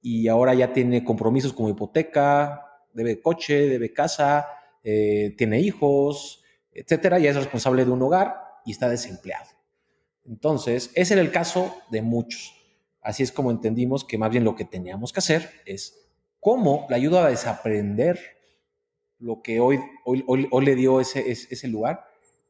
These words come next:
y lo convenzo de que se vuelva un ser más resiliente, más empático, eh, un mejor colaborador, que entienda que es una co-creación, etcétera, todo esto. Y ahora sí, hasta llevarlo a ser un intraemprendedor.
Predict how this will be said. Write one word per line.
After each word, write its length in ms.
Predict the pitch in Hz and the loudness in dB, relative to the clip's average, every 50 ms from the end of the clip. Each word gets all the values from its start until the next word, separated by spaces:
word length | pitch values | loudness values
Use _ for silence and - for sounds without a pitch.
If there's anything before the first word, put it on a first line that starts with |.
| _ _ | _ _
y 100 | - 147 | -6 0
lo 220 | 135 131 127 123 - | 2 2 0 2 0
convenzo 800 | - 123 123 123 143 170 165 147 - - 156 165 - - - - _ _ _ _ _ _ _ _ _ _ | 0 0 2 2 2 2 2 0 -2 0 -2 -2 -2 -4 -10 -20 _ _ _ _ _ _ _ _ _ _
de 220 | 135 131 127 123 | -4 -4 -4 -2
que 120 | - 120 110 | -2 -6 -6
se 100 | - 117 | -2 0
vuelva 220 | 117 123 131 131 | 2 2 4 4
un 160 | 135 127 127 | 2 0 -2
ser 180 | - - 127 117 | -2 -2 0 2
más 140 | 117 113 110 | 2 2 2
resiliente, 540 | 110 101 - 135 156 170 170 170 170 170 | 0 -2 -2 0 0 2 2 2 2 0
más 260 | - 135 131 120 107 - | 0 0 -2 -2 -2 -2
empático, 760 | 117 117 - 170 170 170 160 - - - 165 160 160 156 160 - - - - _ _ _ _ _ | -4 0 0 0 0 0 -4 -8 -6 -2 0 2 2 2 -2 -6 -14 -20 -20 _ _ _ _ _
eh, 840 | - 117 110 110 110 110 110 110 110 110 110 110 110 107 - _ _ _ _ _ _ | 0 2 2 2 2 2 0 0 0 0 -2 -2 -4 -6 -8 _ _ _ _ _ _
un 120 | 143 135 131 | -4 -2 -2
mejor 240 | 123 - 135 117 | 0 0 -2 0
colaborador, 580 | - 123 113 113 113 123 143 170 180 185 180 180 | 0 0 2 2 2 4 4 4 4 2 0 0
que 80 | - 127 | -4 -4
entienda 340 | 117 - 135 131 127 120 | -2 0 0 2 2 0
que 80 | - 135 | 0 -2
es 140 | - - - | -4 -2 -4
una 200 | 135 127 120 - | -4 -4 0 0
co-creación, 560 | 117 104 - 120 120 113 - 220 208 208 208 | -2 0 0 -2 -2 -2 0 0 0 0 0
etcétera, 540 | - 107 - - 151 - - 165 165 220 - | -4 -8 -4 -4 -2 -2 0 0 0 0 -2
todo 200 | - 151 143 135 | -2 0 0 0
esto. 360 | 139 135 - 208 233 285 - _ _ _ _ _ _ _ _ _ _ _ _ _ _ _ _ _ _ _ _ | 0 -2 -6 -10 -10 -10 -12 _ _ _ _ _ _ _ _ _ _ _ _ _ _ _ _ _ _ _ _
Y 520 | 202 202 208 220 220 220 - - _ _ _ _ _ _ | 0 0 0 0 -2 -6 -10 -16 _ _ _ _ _ _
ahora 260 | - 131 139 147 160 | 0 2 2 2 0
sí, 300 | - - 208 220 233 220 - - - _ _ _ - | 0 -2 -4 -4 -4 -6 -10 -16 -20 _ _ _ -10
hasta 320 | 123 120 - - 143 135 | -10 -10 -6 -4 -4 -2
llevarlo 380 | 127 131 127 143 165 170 170 156 | 0 2 2 2 2 2 2 0
a 20 | |
ser 180 | - - 165 170 | 0 2 2 2
un 140 | 165 170 | 4 2
intraemprendedor. 880 | 160 147 - 131 117 110 107 101 - 110 107 101 104 104 98 107 104 101 | 2 2 0 0 -2 -2 -2 -2 -2 -2 -2 0 0 0 0 0 -2 -2